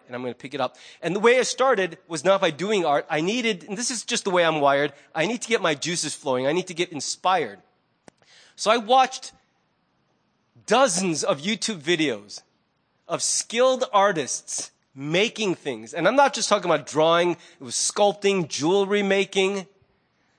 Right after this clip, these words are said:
everything. I mean, pottery. I just wanted to watch good, skilled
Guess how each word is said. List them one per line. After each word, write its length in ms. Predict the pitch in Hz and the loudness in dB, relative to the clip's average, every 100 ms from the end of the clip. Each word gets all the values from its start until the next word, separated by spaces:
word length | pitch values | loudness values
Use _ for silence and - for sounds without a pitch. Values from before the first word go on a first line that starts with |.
| _ _ _ _ _ _ _ _ _ _ _ _ _ _ _ _ - | _ _ _ _ _ _ _ _ _ _ _ _ _ _ _ _ -2
everything. 480 | 262 214 - 107 85 | 0 0 -4 -12 -12
I 60 | 156 | -6
mean, 160 | 156 - | -4 -6
pottery. 680 | - - 226 226 226 226 214 - - - | -8 0 2 2 0 -2 -6 -14 -18 -2
I 80 | 185 | -2
just 320 | - 277 - | 0 0 0
wanted 420 | 175 240 269 269 | 2 4 4 2
to 60 | 233 | -2
watch 640 | 175 165 196 208 - - | -2 2 2 2 -4 -6
good, 520 | - 190 240 196 190 | 2 4 4 0 -10
skilled 560 | - - 196 202 196 | -8 -2 0 2 2